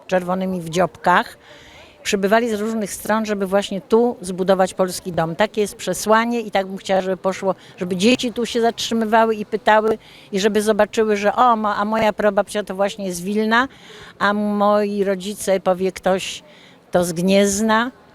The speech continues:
No i tak sobie tak, to, tak wymyśliliśmy i myślę, że to tak będzie funkcjonowało w przestrzeni publicznej.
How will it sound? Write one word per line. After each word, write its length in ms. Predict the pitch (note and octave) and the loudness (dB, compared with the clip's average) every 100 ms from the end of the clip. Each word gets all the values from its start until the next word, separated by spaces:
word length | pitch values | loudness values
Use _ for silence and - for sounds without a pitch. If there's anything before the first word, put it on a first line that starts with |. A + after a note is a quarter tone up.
| - | -6
No 100 | G#3 | -2
i 80 | A3 | 2
tak 160 | B3+ | 0
sobie 220 | - A3+ G3+ | 0 -4 -2
tak, 140 | G3+ F#3 - | -2 -4 -8
to, 140 | F#3+ F3 | -6 -4
tak 200 | F3+ E3+ | -4 -4
wymyśliliśmy 800 | E3+ E3 - F#3 F3+ F#3 F#3 F3+ | -6 -6 -8 -6 -6 -6 -6 -6
i 120 | F3+ | -4
myślę, 360 | F3+ - F3+ | -4 -4 -4
że 120 | E3+ E3+ | -4 -6
to 120 | E3 | -2
tak 160 | E3+ | -2
będzie 220 | E3 E3+ E3+ | -2 -4 -4
funkcjonowało 680 | F3 D#3 F3+ E3 D#3+ D#3 D#3 | -6 -4 -4 0 2 2 2
w 60 | |
przestrzeni 520 | - D3+ - - D#3+ | -4 -8 -6 -4 -2
publicznej. 580 | D3+ D3+ D3+ - - D#3 | -2 -6 -4 -6 -4 -6